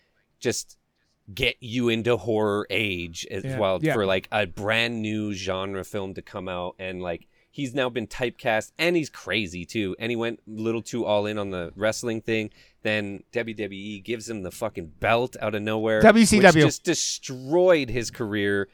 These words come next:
Speaker 1: in any
Speaker 2: W C W,
Speaker 1: every
Speaker 2: yep, yep.
Speaker 1: Oh yeah, it was W C W, right?
Speaker 2: Yep.
Speaker 1: Uh,
Speaker 2: That was one of the, that was the, one of the last things that,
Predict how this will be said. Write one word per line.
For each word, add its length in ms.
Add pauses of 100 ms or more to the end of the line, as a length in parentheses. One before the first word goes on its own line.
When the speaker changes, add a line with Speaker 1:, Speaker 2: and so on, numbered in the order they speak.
(280)
Speaker 1:
in 160
any 40
Speaker 2:
W 280
C 140
W, 340
Speaker 1:
every 160
Speaker 2:
yep, 180
yep. 260 (300)
Speaker 1:
Oh 100
yeah, 220
it 40
was 140
W 180
C 160
W, 400
right? 240 (100)
Speaker 2:
Yep. 260 (640)
Speaker 1:
Uh, 480
Speaker 2:
That 160
was 120
one 160
of 200
the, 60
that 100
was 120
the, 80
one 100
of 60
the 80
last 280
things 260
that, 180